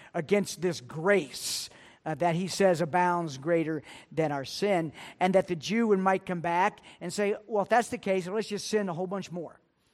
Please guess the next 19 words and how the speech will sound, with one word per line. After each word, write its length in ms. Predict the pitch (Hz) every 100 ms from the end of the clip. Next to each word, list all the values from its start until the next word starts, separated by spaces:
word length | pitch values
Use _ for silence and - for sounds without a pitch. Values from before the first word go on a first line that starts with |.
| _
Let's 160 | 175 185
just 180 | 185 -
keep 180 | 240 269
on 140 | 240
sinning 440 | - 220 226 220 175 -
that 160 | - 165
grace 260 | 185 185 -
may 140 | 170
abound." 440 | 151 175 175 160 131 -
And 80 | 160
he's 200 | 170 214
gonna 200 | 185 175
address 320 | 147 196 214
that. 260 | - 160 143 - -
And 100 | 233
he 80 | 240
actually 380 | 247 277 285 240
addresses 540 | 208 170 247 226 202
that 300 | 156 185 185